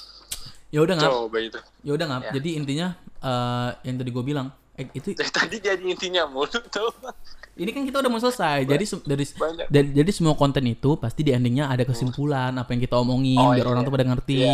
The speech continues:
Speaker 2: betul. Orang tuh nggak ngerti dari awal sampai akhir, cuma kayak seru aja lah gitu, kayak lagi gabut dengerin podcast kita gitu, Bang. Kayak
Speaker 1: Iya, kayaknya sih gitu.
Speaker 2: padahal ngerti kagak?
Speaker 1: Enggak.
Speaker 2: Enggak, gue yakin banget nggak ngerti. Ini dari tadi tuh bahasnya muter.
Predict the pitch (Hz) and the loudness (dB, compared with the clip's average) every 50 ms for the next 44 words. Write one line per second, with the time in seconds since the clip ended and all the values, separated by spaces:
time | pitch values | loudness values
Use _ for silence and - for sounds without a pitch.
0 | 139 127 120 - - 113 - - - - - - - - - - - 185 - - | 2 0 -4 -8 -12 -12 -12 -12 -12 -14 -14 -16 -18 -16 -14 -14 -12 -12 -10 -10
1 | - - - - - - - 147 156 185 220 233 220 247 233 196 185 196 196 - | -10 -12 -12 -14 -6 0 0 4 4 4 4 2 2 2 2 4 2 2 0 0
2 | 208 190 170 165 165 - 143 151 151 151 151 147 156 - - - 151 180 180 170 | 0 0 0 0 2 2 4 4 4 2 -2 -4 -10 -4 -2 -2 -2 -2 -6 -10
3 | - - - 147 139 143 135 135 135 131 - - - _ - - - - - - | -14 -16 -14 -10 -10 -10 -8 -8 -8 -8 -8 -10 -12 _ -20 -20 -20 -20 -18 -14
4 | - - - - 202 175 170 156 151 147 151 165 180 180 170 175 165 185 175 - | -14 -12 -6 -4 -2 -2 0 -2 -2 -2 -2 -4 -6 -6 -6 -6 -10 -12 -14 -12
5 | 139 127 - - - 151 147 151 151 151 147 147 143 151 190 214 - - 139 139 | -14 -14 -14 -14 -10 -8 -6 -6 -6 -2 -2 -2 0 0 -2 -6 -6 -8 -8 -6
6 | 131 131 131 127 - 127 120 - - 127 - - 127 - - 123 123 123 120 120 | -8 -8 -10 -6 -6 -6 -6 -6 -10 -12 -10 -10 -10 -2 0 2 4 4 4 4
7 | 120 123 131 131 131 120 117 113 113 117 - 143 151 165 - 131 123 123 127 131 | 2 0 -2 -6 -4 -4 -2 -4 -4 -4 -4 -2 0 0 0 0 0 -4 -4 -6
8 | 135 131 - - 123 - - 131 127 143 147 - 143 139 156 - - 131 127 147 | -8 -8 -12 -14 -18 -12 -10 -8 -8 -8 -8 -8 -10 -10 -10 -10 -8 -2 0 0
9 | 160 190 220 247 247 226 202 - - 254 220 - - 135 127 127 165 202 180 151 | 2 2 2 2 0 0 -2 -2 -6 -10 -12 -10 -10 -10 -10 -6 -4 -2 -2 0
10 | 156 160 160 - - 160 180 165 127 113 127 - 160 143 143 160 - - - - | 0 0 -2 -2 -6 -8 -8 -6 -6 -6 -4 -2 0 0 0 0 -2 -4 -6 -6
11 | - 160 175 185 165 - - 156 147 139 151 170 - - 139 131 139 143 - - | -8 -6 -6 -6 -6 -6 -8 -12 -8 -6 -6 -6 -6 -8 -8 -8 -8 -10 -8 -6
12 | 151 175 214 214 190 185 196 202 214 214 240 233 208 - - 151 156 165 175 - | -4 -2 0 0 0 0 -2 -4 -2 -2 0 0 0 -2 -2 0 0 0 0 0
13 | 220 208 190 190 - - 160 156 | -2 -2 -2 -4 0 0 0 2